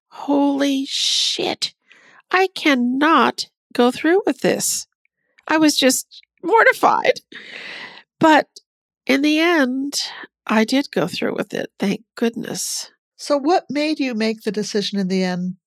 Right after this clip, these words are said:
Speaker 2: to say, "F this, I'm going through with this"? <laughs>
Speaker 1: Well, <sighs> you know, I'd gone through that whole discussion with myself in the moonlight, and I had made the decision to accept what the universe was offering.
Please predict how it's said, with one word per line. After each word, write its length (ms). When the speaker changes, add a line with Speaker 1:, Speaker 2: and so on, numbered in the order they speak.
Speaker 2:
to 80
say, 320
"F 240
this, 260
I'm 160
going 300
through 220
with 140
this"? 460
<laughs> 0
Speaker 1:
Well, 520
<sighs> 520
you 100
know, 120
I'd 160
gone 220
through 120
that 160
whole 540
discussion 600
with 180
myself 460
in 100
the 80
moonlight, 640
and 480
I 280
had 280
made 260
the 80
decision 680
to 540
accept 680
what 160
the 100
universe 480
was 160
offering. 540